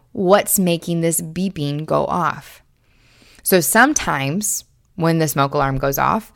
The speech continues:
more often than not, it's that the microwave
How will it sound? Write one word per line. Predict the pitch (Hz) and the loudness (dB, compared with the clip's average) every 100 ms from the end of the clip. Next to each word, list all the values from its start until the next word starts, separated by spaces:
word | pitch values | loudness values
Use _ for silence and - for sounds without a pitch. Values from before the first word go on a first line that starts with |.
| - - - _ _ - | -20 -20 -20 _ _ 2
more | 175 202 | 6 8
often | 175 - 160 | 8 4 0
than | 156 151 | 0 2
not, | 139 - | 2 2
it's | 160 143 | -2 2
that | 151 - - | 2 0 -2
the | 160 | 0
microwave | 151 139 143 139 139 139 135 - | 2 2 2 2 2 0 -4 -12